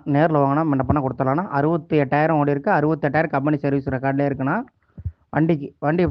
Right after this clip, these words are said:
பார்க்க வேண்டிய இடம் சேலம் கொல்லாம்பட்டி பைபாஸ். தமிழ்நாட்டுல எங்கிருந்து வந்தாலும் ஃபுல் லோன் வாங்கி கொடுத்துடலாண்ணா. ஆறு லட்சத்தி ஐம்பதாயிரம், ஐம்பதாயிரம் மென் பணம் கட்டினா மீதி ஆறு லட்சத்தி ஐம்பதாயிரம் ஃபுல் லோன் வாங்கி கொடுத்துடலாங்கண்ணா. அண்ணா, வணக்கண்ணா. இது ரெண்டாயிரத்தி இருபத்தி மூணுண்ணா,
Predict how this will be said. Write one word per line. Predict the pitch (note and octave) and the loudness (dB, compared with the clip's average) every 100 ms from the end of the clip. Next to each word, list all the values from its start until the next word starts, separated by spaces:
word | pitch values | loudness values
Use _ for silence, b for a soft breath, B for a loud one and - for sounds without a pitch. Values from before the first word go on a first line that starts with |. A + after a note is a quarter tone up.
| C#3 | 0
பார்க்க | D#3 D#3+ E3+ | 0 2 2
வேண்டிய | D#3 D3 | 2 2
இடம் | E3 G3+ _ _ _ | 0 -2 _ _ _
சேலம் | E3+ F3+ F#3+ - | 2 2 0 -4
கொல்லாம்பட்டி | D3+ D#3 D#3 D#3 | -2 0 0 0
பைபாஸ். | C#3+ C#3 C3 B2 _ - b b _ - | 0 0 -2 -4 _ -20 b b _ -2
தமிழ்நாட்டுல | D3+ G3 F#3 E3+ | 2 2 2 0
எங்கிருந்து | D#3 E3+ E3 | 0 0 0
வந்தாலும் | D#3 F#3+ F#3+ | 2 0 -2
ஃபுல் | E3+ | -2
லோன் | E3+ | 0
வாங்கி | E3+ D#3 | 2 0
கொடுத்துடலாண்ணா. | D3 C3 C#3+ D#3+ A#3 | -2 -2 -2 -2 0
ஆறு | E3 F3+ | 2 2
லட்சத்தி | F#3 D#3 E3+ D#3 | 2 0 -4 -2
ஐம்பதாயிரம், | D3+ D3 D3 E3+ F3 B B B | -2 0 0 0 0 B B B
ஐம்பதாயிரம் | C#3+ D#3+ F3 G3+ | -2 4 6 4
மென் | F#3 F3 | 2 0
பணம் | F#3 F3 | 0 0
கட்டினா | D#3+ G3+ A#3 | -2 -2 -2
மீதி | F3+ F#3 F3 E3 | -2 -2 0 -2
ஆறு | C#3 E3 | 0 0
லட்சத்தி | E3 E3 - | -2 -4 -4
ஐம்பதாயிரம் | D#3 D3 F3+ E3+ | -2 0 -2 -4
ஃபுல் | D3+ D3+ | -2 0
லோன் | D3+ | 2
வாங்கி | D3 C3 | 0 -2
கொடுத்துடலாங்கண்ணா. | B2 B2 B2 B2 C#3 _ _ _ _ - - - - - - - - - - _ _ _ _ _ _ _ _ b b _ | -6 -6 -4 -6 -10 _ _ _ _ 0 0 -6 -18 -14 -12 -12 -12 -14 -14 _ _ _ _ _ _ _ _ b b _
அண்ணா, | C3+ D3+ D3+ | 0 2 2
வணக்கண்ணா. | C#3 D#3+ C#3+ D#3 - - | 2 2 2 0 -2 -10
இது | C3+ | -6
ரெண்டாயிரத்தி | C3 C#3 D#3+ E3 D#3 - C#3+ | -4 2 2 2 -2 -8 -6
இருபத்தி | C3+ C#3+ D#3+ E3+ | -2 0 -2 -2
மூணுண்ணா, | C#3+ C#3 C#3 | -4 -4 -2